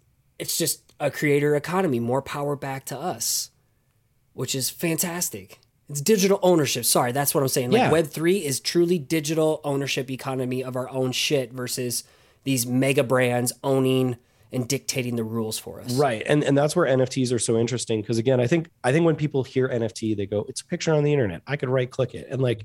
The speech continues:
Speaker 1: A crypto punk, I can, yeah, save as.
Speaker 2: And I think we've all said, "I could right click it at some point." And you're like, "I don't understand it." And then once you start to, and you really get that, "Hey,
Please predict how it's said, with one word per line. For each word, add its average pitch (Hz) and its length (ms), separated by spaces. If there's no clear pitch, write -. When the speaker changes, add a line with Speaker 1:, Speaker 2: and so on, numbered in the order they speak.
Speaker 1:
A 165 60
crypto 208 440
punk, 127 380
I 170 100
can, 127 320
yeah, 190 200
save 185 340
as. 110 340
Speaker 2:
And 156 80
I 170 60
think 196 160
we've 196 180
all 156 260
said, 139 400
"I 117 120
could 117 160
right 107 220
click 117 220
it 98 80
at - 160
some 104 200
point." 110 380
And 113 280
you're 113 160
like, 113 340
"I 117 80
don't 143 160
understand 135 540
it." 107 160
And 123 120
then 147 160
once 151 260
you 131 80
start - 540
to, 123 260
and 123 220
you 120 100
really 127 320
get 123 460
that, - 180
"Hey, 139 320